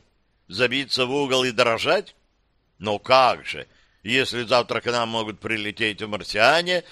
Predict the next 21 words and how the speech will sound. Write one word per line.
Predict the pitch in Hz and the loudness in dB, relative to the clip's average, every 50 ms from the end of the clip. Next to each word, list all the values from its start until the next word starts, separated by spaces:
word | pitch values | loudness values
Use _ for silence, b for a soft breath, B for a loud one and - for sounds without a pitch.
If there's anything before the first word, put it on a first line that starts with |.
| B B B | B B B
превосходящие | - 127 135 123 - - 120 117 120 123 120 107 - - - 107 92 | 0 0 2 2 2 2 0 2 4 4 4 2 0 -4 -4 -6 -6
в | - | 0
технике | - 143 160 180 170 131 147 160 156 127 139 135 | 4 4 6 6 4 0 -6 -10 -10 -8 -6 -6
и | 123 | -2
вооружении | 107 113 107 104 95 90 123 139 151 151 151 147 147 147 143 | -2 -2 -2 -4 -4 -2 0 0 0 0 -2 -6 -8 -8 -4
на | 127 117 107 | -4 -4 -2
пару | - 117 120 120 120 117 | 2 4 4 6 4 2
веков? | 113 107 - - 78 64 - _ _ _ _ _ _ _ _ _ _ _ _ _ _ _ _ _ _ _ _ | -2 -4 -6 -6 -10 -12 -12 _ _ _ _ _ _ _ _ _ _ _ _ _ _ _ _ _ _ _ _
Итак, | 95 101 113 110 92 117 120 123 120 110 98 - _ _ _ _ _ _ _ _ _ _ _ _ _ _ | -2 -2 -2 0 0 2 2 4 4 2 0 -2 _ _ _ _ _ _ _ _ _ _ _ _ _ _
когда | - 104 110 107 107 123 123 120 | 0 0 0 2 2 2 2 2
вы, | 107 113 120 117 107 - - 87 | 2 -2 -4 -6 -6 -8 -12 -16
Джек, | 82 - - 127 123 110 - - - | -12 -8 -4 -4 -4 -4 -4 -8 -14
получите | _ - 107 120 131 131 113 - - 78 - - 65 - B B B B B | _ -2 -2 0 0 -2 -4 -6 -10 -14 -14 -16 -18 -18 B B B B B
что-то | B - - - 135 131 120 - 107 98 | B -12 -4 -2 -2 -2 0 -2 -6 -8
конкретное | - - 113 110 104 98 - - 113 143 147 127 - - - 67 65 58 57 - - b b b b b b | -6 -4 -4 -4 -4 -6 -8 -6 -4 -2 -2 -4 -4 -8 -14 -18 -18 -16 -18 -20 -20 b b b b b b
и | 87 110 | -8 -6
достоверно | 110 120 120 - - - - 123 131 139 143 135 123 117 107 101 98 92 | -2 -2 -2 -2 -4 0 0 2 4 4 4 4 2 0 -4 -4 -8 -6
доказанное | 85 92 - - 135 143 156 147 - - 110 92 85 80 71 67 64 58 57 53 - b b b b b b b | -6 -8 -6 0 4 4 4 4 2 0 -6 -8 -10 -14 -16 -16 -16 -16 -16 -16 -18 b b b b b b b
касаемо | - 120 - - 139 131 127 120 123 120 113 | -2 0 0 4 4 4 4 4 2 -2 0
вашей | 117 131 127 117 - - 113 107 | 2 4 4 4 2 0 -4 -8
гипотезы, | 95 101 117 110 - 135 135 127 - - 80 76 - - - - | -8 -10 -12 -8 -4 0 0 0 0 -2 -8 -10 -10 -12 -14 -16